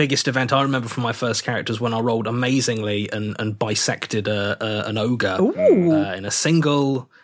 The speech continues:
Speaker 1: in a single blow. Oh,
Speaker 2: <laughs>
Speaker 1: that, that was like, yes, good.
Speaker 2: It's always fun to bisect.
Speaker 1: Yeah.
Speaker 2: In, in, in imagination as a,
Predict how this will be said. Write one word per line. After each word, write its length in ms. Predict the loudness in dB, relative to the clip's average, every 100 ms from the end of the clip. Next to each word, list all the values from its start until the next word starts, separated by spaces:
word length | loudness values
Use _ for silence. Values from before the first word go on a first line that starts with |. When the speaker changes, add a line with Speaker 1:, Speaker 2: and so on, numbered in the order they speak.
| _
Speaker 1:
in 80 | -4
a 40 | 0
single 400 | 2 2 2 2
blow. 440 | 2 2 2 -2 -6 _ -4 2 2
Oh, 180 | 4 2
Speaker 2:
<laughs> 340 | 0 -2 -2 0
Speaker 1:
that, 260 | 0 -2
that 160 | 0 0
was 140 | 0
like, 160 | -2 -4
yes, 480 | -8 -8 -6 -6 -8 -16 -2
good. 260 | -2 0 -2 -2 -2 -4 0
Speaker 2:
It's 200 | 0 4
always 340 | 4 4 2
fun 240 | 0 0
to 80 | 0
bisect. 680 | 0 0 0 -8 -8 -12 -18 _ _
Speaker 1:
Yeah. 360 | -14 -10 -10 -12 -10 -12 _
Speaker 2:
In, 260 | 4 4 -6 0
in, 340 | 2 2 -2 0
in 400 | 0 4 2 2
imagination 840 | 2 2 2 0 2 0 -2 -6 _ 0
as 180 | 2 4
a, 240 | 4 2